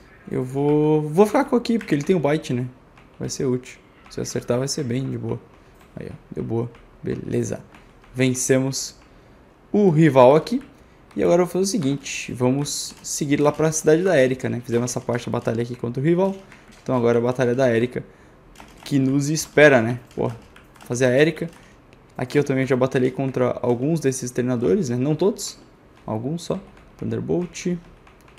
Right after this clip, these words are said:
Em cima do Bidoof. Deus, Pokémon. Slowpoke vai tomar, vai tomar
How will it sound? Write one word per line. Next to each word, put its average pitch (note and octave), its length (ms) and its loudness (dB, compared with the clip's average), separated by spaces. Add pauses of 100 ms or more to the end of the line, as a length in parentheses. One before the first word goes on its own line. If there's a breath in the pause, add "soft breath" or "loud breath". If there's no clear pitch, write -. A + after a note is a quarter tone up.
(480)
Em D3+ 60 -14
cima A#2 260 -6
do A#2 120 -4
Bidoof. D3+ 480 2
Deus, B2 280 0
Pokémon. B2+ 380 -6 (460 loud breath)
Slowpoke A#2 500 -2
vai A2+ 80 -4
tomar, A2 240 -6 (840 loud breath)
vai - 100 -6
tomar A2 460 -4